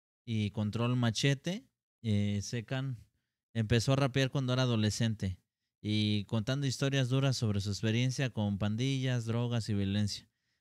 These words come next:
Para los que no saben, su primer mixtape que sacó Secan es Get Money en el dos mil seis.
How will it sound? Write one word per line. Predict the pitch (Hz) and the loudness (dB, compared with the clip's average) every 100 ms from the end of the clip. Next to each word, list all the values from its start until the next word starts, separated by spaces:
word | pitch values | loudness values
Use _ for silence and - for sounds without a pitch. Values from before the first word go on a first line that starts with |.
| _ | _
Para | - 117 | -4 0
los | 120 120 | 0 0
que | 143 | 0
no | 143 | -2
saben, | 165 165 165 | 0 0 0
su | 135 | -2
primer | 120 123 135 143 | -2 0 2 2
mixtape | 147 143 - - 147 127 - | 0 -2 -4 -4 -2 -4 -4
que | 117 | -4
sacó | 101 107 - 127 131 - _ - | -2 -2 -2 -2 -2 -6 _ -16
Secan | - - 135 120 113 117 - | -12 -2 -2 -2 -2 -2 -2
es | 110 104 - | -4 -4 -4
Get | 113 107 | -6 -2
Money | 107 110 131 170 _ _ _ - | 0 0 -2 -6 _ _ _ -6
en | 107 | -2
el | 104 | 0
dos | 98 98 | 0 0
mil | 113 107 | 0 0
seis. | - 127 139 - | 0 0 -2 -8